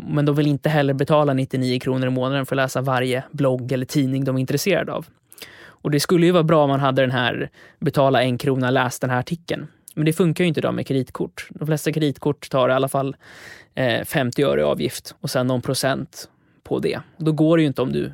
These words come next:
har varje enskild transaktion i en krona. Men där med Bitcoin, med ny teknik som kommer, så skulle man kunna gå ner till mindre än några ören värt i varje betalning,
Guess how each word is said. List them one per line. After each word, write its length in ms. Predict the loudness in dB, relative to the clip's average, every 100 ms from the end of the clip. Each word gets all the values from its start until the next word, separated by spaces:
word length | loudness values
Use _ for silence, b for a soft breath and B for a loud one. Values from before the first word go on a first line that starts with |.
| -12
har 220 | -4 0
varje 500 | 2 2 4 2 2
enskild 720 | 0 0 0 -2 -6 -6 -4 -2
transaktion 480 | -2 0 0 0 0
i 20 |
en 140 | -2
krona. 380 | 0 0 0 -4 B B B
Men 120 | 0
där 320 | 4 4 4 2
med 200 | 0 2
Bitcoin, 480 | 0 0 0 0
med 240 | -2 -4 -2
ny 100 | -2
teknik 380 | -2 -2 -2 -2
som 120 | -4
kommer, 220 | -2 -2
så 120 | -6
skulle 240 | 0 0 2
man 100 | 0
kunna 180 | 0
gå 120 | -2 -4
ner 140 | -4
till 240 | -6 -8 B B B B
mindre 420 | 0 2 4 2
än 100 | 2
några 180 | 2 4
ören 380 | 4 4 4 2
värt 260 | -2 -4
i 20 | -2
varje 240 | 0 0
betalning, 580 | 0 2 2 0 -6